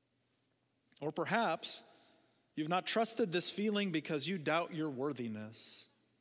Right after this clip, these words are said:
of being pursued. You might say something like, "But you don't know what I've done." You might be like this younger son coming and saying,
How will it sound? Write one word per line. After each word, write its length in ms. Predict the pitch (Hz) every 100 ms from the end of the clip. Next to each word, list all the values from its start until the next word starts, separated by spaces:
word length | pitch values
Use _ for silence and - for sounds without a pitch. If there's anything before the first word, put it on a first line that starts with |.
| _ _ _ _ _ _ -
of 160 | 135
being 340 | 135 139 135 127
pursued. 500 | 131 - 139 127 113 - _ _ _ _ _ _ _ _ _ _ _ _ _ _ _ - - -
You 80 | 160
might 180 | 185 -
say 160 | 165
something 520 | 139 170 156 165 151
like, 280 | 127 127 123
"But 200 | 147 131
you 200 | 170 214
don't 320 | 165 165 165 - - -
know 440 | 139 151 151 143 - - -
what 200 | 147 139
I've 240 | 139 113
done." 400 | 135 123 113 110 - - _ _ _ _ _ _ _ _ _ _ _
You 80 | 165
might 180 | 175 147
be 140 | 180
like 260 | 165 160 -
this 240 | 135 117
younger 320 | 165 147 147 139
son 400 | - 147 131 - - _ _ _ -
coming 320 | 165 147 139
and 120 | 131
saying, 460 | 127 139 131 127